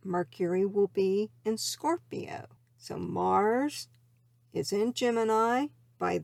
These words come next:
then, it will be retrograde, and Mercury is in Scorpio.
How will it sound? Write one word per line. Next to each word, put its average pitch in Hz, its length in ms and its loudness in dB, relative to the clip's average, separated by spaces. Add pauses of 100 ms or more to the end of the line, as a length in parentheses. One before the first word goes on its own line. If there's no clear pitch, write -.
(120)
then, 226 420 2 (880)
it 180 120 2
will 170 140 0
be 170 160 -2
retrograde, 226 880 2 (360)
and 170 540 -4 (640)
Mercury 269 840 -6 (180)
is 226 240 -4
in 269 400 -8
Scorpio. - 1040 -2